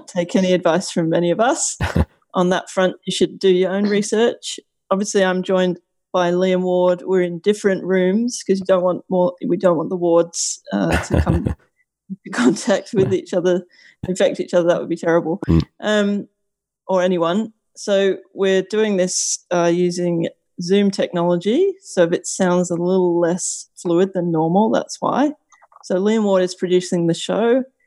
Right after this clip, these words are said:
Speaker 2: and we're joined by Louise O'Shea, who's been on the show before, and, um, for the first time on Red Flag Radio, Sandra Bloodworth,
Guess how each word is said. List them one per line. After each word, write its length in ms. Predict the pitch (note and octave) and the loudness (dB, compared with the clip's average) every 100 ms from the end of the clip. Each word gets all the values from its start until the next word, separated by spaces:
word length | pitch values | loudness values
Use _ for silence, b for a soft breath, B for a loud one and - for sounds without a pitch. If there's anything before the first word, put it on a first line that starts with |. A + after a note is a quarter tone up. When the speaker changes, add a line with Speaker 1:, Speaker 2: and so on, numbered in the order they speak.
| _ _ | _ _
Speaker 2:
and 160 | F#3 F#3+ | 0 0
we're 100 | F3+ | 0
joined 480 | - F#3+ F#3+ F#3 - | 0 2 2 -2 -2
by 440 | F3 F3 E3+ F3 - _ _ | 0 2 0 -4 -12 _ _
Louise 400 | F#3+ G#3+ A3 G#3 | -2 2 2 2
O'Shea, 760 | G3+ F3+ - F#3 F3 E3+ E3+ E3+ _ - | -2 -2 -2 0 2 0 -2 -8 _ -6
who's 140 | F3 | -2
been 160 | - E3+ | 0 0
on 100 | D#3+ | 0
the 40 | E3+ | -2
show 220 | - D#3+ | 0 0
before, 640 | - E3+ - G3 G3 F#3+ G3+ _ b b b _ | 0 -6 -4 0 2 0 -2 _ b b b _
and, 380 | F#3 F#3 F#3 F3+ - | -2 0 0 -2 -4
um, 240 | F#3+ F3 E3+ | 0 0 2
for 80 | E3+ | -2
the 80 | |
first 280 | F3 F3+ F3 | 0 0 0
time 320 | - F3+ E3+ - _ - | 0 0 0 -2 _ 0
on 340 | F3 F3 E3 - _ _ - | 2 2 0 -4 _ _ 0
Red 180 | F3 | 0
Flag 220 | F3 E3+ F3 | 0 -4 0
Radio, 380 | E3+ E3+ E3 | 0 0 0
Sandra 360 | E3 - E3+ D#3+ | -2 -2 -2 -2
Bloodworth, 760 | - G#3 G#3 G3+ G3+ G3+ - | -2 -2 0 0 0 0 -6